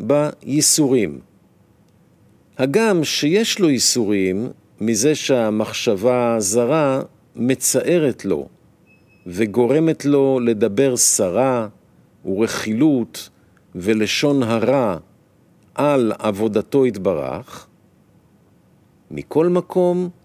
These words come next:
הוא שמח בזה שרק עכשיו, בזמן כזה,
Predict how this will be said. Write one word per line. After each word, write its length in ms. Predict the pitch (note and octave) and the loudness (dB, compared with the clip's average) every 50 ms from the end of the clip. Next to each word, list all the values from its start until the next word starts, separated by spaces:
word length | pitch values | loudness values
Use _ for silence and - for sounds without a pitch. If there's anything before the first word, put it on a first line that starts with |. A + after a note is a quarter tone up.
| _ _ _ _ _ _ _ _ _ - | _ _ _ _ _ _ _ _ _ -10
הוא 80 | A#2+ | -6
שמח 840 | - - - - - B2 A2 A#2 A#2+ C3+ D#3+ F3+ F3 E3 C#3 - - | -2 -2 0 0 2 0 0 0 0 2 2 2 2 0 -2 -4 -6
בזה 720 | A2+ G2+ A#2 G#2 F2+ E2+ G2 G#2 G2+ G2 G2+ A2+ C#3+ E3+ G#3 G#3 _ _ _ _ _ _ _ _ _ _ _ _ - | -2 0 0 0 0 0 0 0 2 2 2 2 0 -2 -4 -8 _ _ _ _ _ _ _ _ _ _ _ _ -14
שרק 540 | - - - A#2 G#2+ A2 C#3+ F3+ F3+ - E3 | -10 -8 -4 -2 0 0 0 0 0 -2 -4
עכשיו, 520 | - A2+ - - G#3 A3 G#3 D#3+ A#2+ G2 F2 D2+ - - - | -4 -4 -2 0 0 2 2 0 0 -2 -4 -10 -12 -14 -12
בזמן 520 | E2 F#2 G2+ F#2+ G2 G2+ B2+ C#3+ D#3 D#3+ | -6 -4 -4 -2 -2 0 0 0 0 0
כזה, 580 | - - C#3 B2+ A#2+ B2+ F3+ A3 A3 G3+ G3 | -2 -2 -2 0 0 0 0 0 0 -2 -4